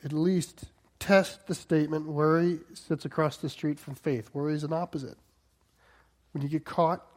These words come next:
in resolved anxiety, rather than thinking of it as a medical predicament or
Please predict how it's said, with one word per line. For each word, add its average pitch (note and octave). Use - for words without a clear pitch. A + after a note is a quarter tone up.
in E3
resolved D#3
anxiety, D#3+
rather E3+
than F#3+
thinking F#3+
of F3+
it F3+
as D#3+
a D#3+
medical D#3+
predicament F3
or C#3